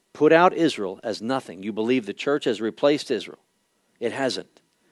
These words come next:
God has a plan for Israel. He's bringing it back. Take a look. Romans eleven twenty-five. Paul says, "For I do not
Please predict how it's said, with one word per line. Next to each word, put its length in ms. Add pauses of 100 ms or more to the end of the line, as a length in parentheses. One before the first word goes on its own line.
(340)
God 220
has 140
a 60
plan 340
for 140
Israel. 220
He's 100
bringing 220
it 80
back. 180
Take 200
a 40
look. 260 (180)
Romans 320
eleven 320
twenty-five. 600 (2500)
Paul 240
says, 320
"For 160
I 100
do 240
not 260